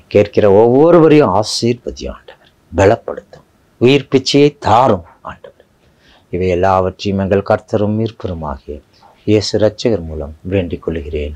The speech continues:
ஆண்டவரே. ஆமென். அன்பார்ந்தவர்களே, உங்களுக்கு எந்த துன்பம், பிரச்சனைகள் இருந்தாலும்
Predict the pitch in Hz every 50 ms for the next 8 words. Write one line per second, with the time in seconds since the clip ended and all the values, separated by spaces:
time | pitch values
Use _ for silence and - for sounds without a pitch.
0 | - - - _ - - - - - - - - _ _ _ _ _ _ _ _
1 | _ _ _ _ _ _ _ _ _ - - 90 85 73 65 62 60 50 - -
2 | - - _ _ _ _ _ _ _ _ _ _ _ _ _ _ _ _ _ _
3 | _ _ _ - - 123 120 110 117 117 113 110 117 110 107 107 113 120 147 196
4 | 254 - _ _ _ _ _ _ _ _ _ _ - 139 131 127 123 123 123 -
5 | 113 107 104 - _ _ _ _ _ _ _ _ _ _ _ _ _ - 131 143
6 | 156 160 156 - - 147 143 147 131 135 135 139 143 143 _ _ _ _ _ _
7 | _ _ _ _ _ - 131 127 123 - 131 127 123 117 120 113 113 117 113 113
8 | 113 120 147 202 240 254 _